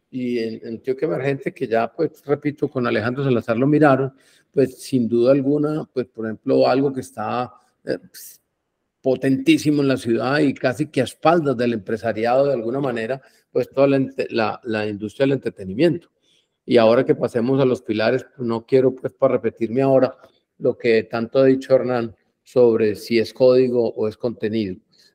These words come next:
Entonces, aprovechar todos estos temas, tenemos municipios turísticos, eh, o sea, nosotros tenemos una ciudad agradable, de una escala de ciudad suficientemente buena,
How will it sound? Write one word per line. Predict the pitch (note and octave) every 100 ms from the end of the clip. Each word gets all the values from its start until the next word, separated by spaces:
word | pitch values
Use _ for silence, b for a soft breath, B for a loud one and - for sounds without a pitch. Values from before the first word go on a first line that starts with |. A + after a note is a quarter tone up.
| _ _
Entonces, | C3 D3+ D#3 E3+
aprovechar | F3+ D#3 C#3+ D3+ -
todos | E3+ F3
estos | E3+ F3 E3 -
temas, | - D3+ E3 F3+
tenemos | - C#3 B2+ D#3+
municipios | E3 C3 C3+ - E3
turísticos, | - C3+ C3+ C3+ F3 - D#3+ C#3
eh, | C3 - _ _ -
o | C3
sea, | - F#3+
nosotros | D3+ D3+ D3+ E3+
tenemos | - D#3 D#3+
una | E3+
ciudad | D#3+ C#3+ C3+
agradable, | C3+ C3 B2 C3 D3 D3+ E3 D#3+
de |
una | C#3+ D3
escala | D3+ - D#3 D3 D3
de | C3
ciudad | A#2+ A#2+ B2
suficientemente | - C3+ B2 A#2 G#2 C3 C3 - C3
buena, | C3+ C#3+ D#3 D#3